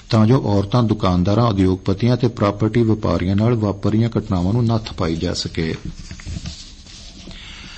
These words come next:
ਮਹਾਨ ਭਾਰਤੀ ਕ੍ਰਿਕਟਰ, ਸਾਬਕਾ ਕੋਚ ਤੇ ਸਿਲੈਕਟਰ ਅੰਸ਼ੁਮਨ ਗਾਇਕਵਾੜ ਦਾ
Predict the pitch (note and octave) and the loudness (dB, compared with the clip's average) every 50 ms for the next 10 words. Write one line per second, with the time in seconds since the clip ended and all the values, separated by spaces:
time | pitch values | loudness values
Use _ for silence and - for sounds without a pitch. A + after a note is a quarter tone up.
0 | - - - - - - A#2+ B2 - B2+ B2 B2 C3 B2+ D3 C3+ B2+ A2+ - C3+ | -18 -18 -18 -8 -2 2 2 4 6 6 6 6 4 4 4 4 4 4 2 0
1 | B2 - C3+ - - C3+ C#3 C#3 C#3 - - A#2 G#2+ G#2 G#2+ - A#2 G#2+ A2 - | 2 4 2 2 4 2 2 2 0 -2 0 0 0 0 0 0 0 0 4 4
2 | A2+ A#2 A2+ - C3+ A#2 - - A2+ G#2 G2 - A#2 G#2+ G#2+ G2+ F#2+ - A#2 A2 | 4 4 4 4 2 2 4 4 2 0 0 0 2 2 2 2 0 0 0 2
3 | A2 A2 F#2+ F#2+ F2+ F2+ F#2 - - G2 G2 G2 F#2+ G2 F#2+ G#2+ G#2+ A2 A2 A2 | 2 2 2 2 2 0 0 0 0 0 0 0 0 0 2 2 2 2 2 0